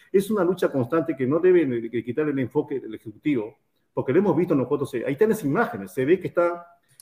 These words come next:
es un sitio que ha sido limpiado, pero está vo-, volviendo a crecer, y es una lucha constante que hacen ellos, y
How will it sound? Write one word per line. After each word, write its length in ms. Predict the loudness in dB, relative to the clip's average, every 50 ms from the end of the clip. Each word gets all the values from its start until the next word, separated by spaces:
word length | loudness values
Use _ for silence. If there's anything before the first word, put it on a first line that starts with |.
| _
es 100 | 0 0
un 60 | 2 2
sitio 200 | 0 0 0 2
que 100 | 2 0
ha 60 | 0
sido 220 | 2 2 2 2
limpiado, 440 | 2 0 -2 -2 0 0 0 0 -2
pero 160 | -2 -4 -4 -4
está 160 | -4 -4 -4
vo-, 200 | -4 -4 -6 -8 -4
volviendo 540 | -2 -2 -2 -2 -2 0 2 2 2 2
a 60 | 2 0
crecer, 320 | -2 -2 -2 -2 -2 -2
y 100 | -2 -4
es 100 | -4 -2
una 100 | -2 -2
lucha 300 | -2 0 0 0 0 0
constante 500 | -4 -8 -8 -6 -4 -4 -4 -4 -4 -4
que 80 | -4 -4
hacen 240 | -4 -4 -6 -6
ellos, 320 | -4 -4 -4 -6 -6 -8 -12
y 180 | -16 -16 -18